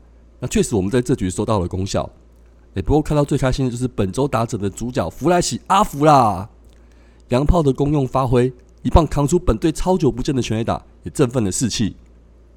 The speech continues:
最后这局得到六分，也决定了战局。阿福也获得来台首度的M V P。第二场是七月十三号的礼拜三，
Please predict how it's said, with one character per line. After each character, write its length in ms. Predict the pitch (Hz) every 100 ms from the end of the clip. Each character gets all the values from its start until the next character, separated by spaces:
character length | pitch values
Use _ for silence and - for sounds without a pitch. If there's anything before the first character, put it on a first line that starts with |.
| _ - - - -
最 160 | 196
后 120 | 175
这 100 | 175
局 140 | 170 127
得 120 | 104
到 140 | 123
六 180 | 120 139
分， 240 | 110 101 98
也 80 | 92
决 160 | 90 85
定 100 | 113
了 80 |
战 220 | 85 120 90
局。 240 | - 64 - - - -
阿 100 | 110
福 140 | 107
也 100 | 87
获 160 | 135 107
得 120 | 101 -
来 100 | 110
台 120 | 113
首 220 | - 98
度 140 | 85 131
的 120 | -
M 160 | 120 147
V 160 | 196 175
P。 500 | 185 170 131 73 - - - - - - - - - - - - - - - - -
第 100 | 254
二 60 | 220
场 160 | 123
是 100 | 127
七 160 | - 156
月 80 | 151
十 140 | 120
三 180 | 113 147
号 160 | 147
的 100 | 104
礼 140 | 90 82
拜 180 | 131 107
三， 320 | - 110